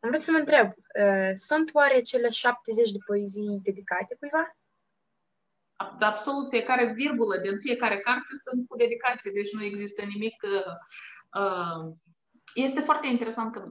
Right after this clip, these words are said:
Speaker 2: cartea It's Complicated s-a născut de la sine, pentru că eu, de fapt, postam, uh, poeziile pe Facebook și, uh, toată lumea mă întreba, „Când mai publici, când mai publici?” Și când mi-am dat seama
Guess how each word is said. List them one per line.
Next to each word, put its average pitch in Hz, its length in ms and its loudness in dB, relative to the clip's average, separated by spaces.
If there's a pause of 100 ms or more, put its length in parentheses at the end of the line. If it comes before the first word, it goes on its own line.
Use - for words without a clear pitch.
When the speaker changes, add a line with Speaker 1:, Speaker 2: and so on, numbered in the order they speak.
(200)
Speaker 2:
cartea 233 300 -2
It's 277 180 -8
Complicated 240 480 -2
s-a 233 160 -2
născut 220 340 -4
de 214 60 0
la 202 140 0
sine, 202 260 -6
pentru 196 340 -8
că 208 120 -8
eu, 226 200 0
de 220 60 -4
fapt, 220 200 -2
postam, 214 460 -2
uh, 202 280 -4
poeziile 202 800 -2
pe 196 220 -4
Facebook 180 480 -6 (720)
și, 277 540 -6 (220)
uh, 247 420 4
toată 294 160 2
lumea 269 140 2
mă 254 80 2
întreba, 247 420 2
„Când 233 120 2
mai 214 140 0
publici, 208 300 -6
când 214 160 -6
mai 208 160 -8
publici?” 403 300 -2
Și - 120 -12
când - 120 -8
mi-am 339 160 2
dat 370 160 2
seama 339 220 0